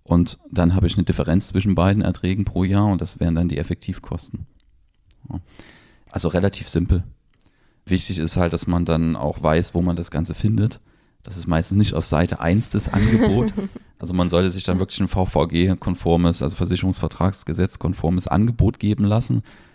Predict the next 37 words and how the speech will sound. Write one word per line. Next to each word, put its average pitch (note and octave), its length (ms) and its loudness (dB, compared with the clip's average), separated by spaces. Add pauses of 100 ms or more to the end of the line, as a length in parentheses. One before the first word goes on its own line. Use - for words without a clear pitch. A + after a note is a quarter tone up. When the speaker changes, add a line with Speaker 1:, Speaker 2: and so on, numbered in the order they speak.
(160)
Speaker 1:
Das - 140 -8
ist - 100 -12
dann E2 120 -4
meistens F2 360 -2
so E2 140 -2
hundert G#2 300 0
Seiten - 340 -2
schwer A1 320 -2
oder D#2+ 180 0
länger. A#2 300 0 (140)
Speaker 2:
Hm. F#3+ 300 -8 (380)
Speaker 1:
Und - 220 -2
irgendwo G#2 540 2
auf C#2+ 100 2
Seite F2+ 960 2
fünfundfünfzig A#2+ 920 0
ist - 160 -6
dann F2+ 100 0
das F#2 140 -2
Basisinformationsblatt G2 1200 2
versteckt - 540 -4 (640)
oder F2+ 300 4
eine F2+ 180 4
Seite F2+ 480 2
mit F2+ 100 2
der F2+ 100 0
Kostenübersicht. G#2 920 -2 (1000)
Und G2+ 180 2
dort F#2+ 200 0
kann G2 160 -4
man F#2 120 2
dann F2+ 140 0
die F2+ 100 -6
Kosten - 380 -6
des F#2 100 -6
Vertrages F2+ 560 -8
rauslesen. - 680 -4